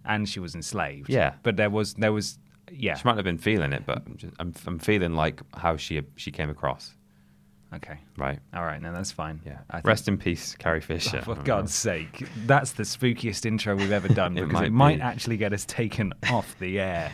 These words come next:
Speaker 2: It will not.
Speaker 1: Well, welcome back to, uh, to this show where we talk about video game-, video games.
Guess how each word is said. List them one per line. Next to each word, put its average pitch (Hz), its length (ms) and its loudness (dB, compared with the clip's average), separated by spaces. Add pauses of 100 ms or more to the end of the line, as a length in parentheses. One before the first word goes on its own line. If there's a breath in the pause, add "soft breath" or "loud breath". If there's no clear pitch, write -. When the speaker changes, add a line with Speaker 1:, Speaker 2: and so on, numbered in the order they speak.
(120)
Speaker 2:
It 98 140 4
will 98 180 4
not. 80 520 0
Speaker 1:
Well, 185 480 8
welcome 165 360 6
back 143 360 6
to, 120 440 6
uh, 107 300 6
to 113 300 2
this 139 320 6
show 71 480 -6 (320)
where 104 140 4
we 104 100 2
talk 107 240 2
about 90 200 2
video 95 280 0
game-, 82 240 -6
video 113 280 2
games. 78 460 -4